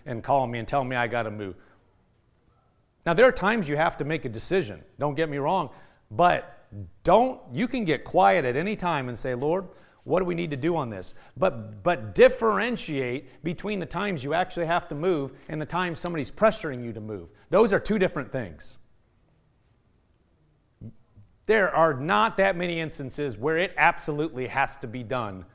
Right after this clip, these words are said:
now. People like to send emails, they like to do, send, you know, leave voicemails and send the, have you ever had a, a, a situation where you felt really pressured to do something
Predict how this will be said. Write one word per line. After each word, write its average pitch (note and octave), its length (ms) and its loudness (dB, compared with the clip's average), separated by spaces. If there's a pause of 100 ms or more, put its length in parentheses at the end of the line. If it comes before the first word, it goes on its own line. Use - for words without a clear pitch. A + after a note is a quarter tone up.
now. G#2+ 380 -8 (1300)
People D#3+ 340 -2
like D3+ 520 0
to - 80 -6
send B2 320 -4
emails, A3+ 600 0
they E3 120 0
like C3+ 280 0
to A#2 60 -12
do, A#2 220 -6 (160)
send, C3+ 380 -4 (180)
you C#3+ 80 -8
know, A#2+ 160 -4 (160)
leave C3 200 -4
voicemails G#3 840 0
and D3 220 -8
send G3+ 280 -2
the, F3 200 0 (240)
have F#3 160 0
you C4 180 0
ever F3+ 540 0 (100)
had F#3+ 320 4
a, D3 260 -4
a, C3 480 -2
a C#3 40 -4
situation E3 640 -2
where D3 100 -2
you F#3+ 200 -2
felt E3 320 0
really A3 260 0
pressured G3 420 -2
to D#3 80 -4
do D#3 220 -4
something C#3+ 480 -2